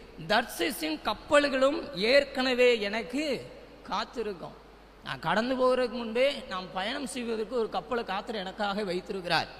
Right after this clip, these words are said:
அந்த கப்பல் தர்சிஸ்ல எனக்காக காத்திருக்கும். அப்போ ஆண்டவர் அழைத்து கொண்டு போவாரானால் நாமும் அவர் நமக்காக, அவருக்கு ஆயத்தப்படுகிற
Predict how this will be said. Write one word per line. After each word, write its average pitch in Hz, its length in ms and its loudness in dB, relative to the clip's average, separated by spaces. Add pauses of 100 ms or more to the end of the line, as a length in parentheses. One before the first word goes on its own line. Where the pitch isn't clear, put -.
(460)
அந்த 214 200 0
கப்பல் 302 560 2
தர்சிஸ்ல 285 680 0
எனக்காக 311 580 0
காத்திருக்கும். 269 640 -2 (180)
அப்போ 170 280 -4 (540)
ஆண்டவர் 302 560 4
அழைத்து 269 360 2
கொண்டு 277 220 0
போவாரானால் 240 760 2 (360)
நாமும் 262 640 4 (160)
அவர் 226 340 2
நமக்காக, 247 580 0 (120)
அவருக்கு 277 380 -2
ஆயத்தப்படுகிற 240 680 -2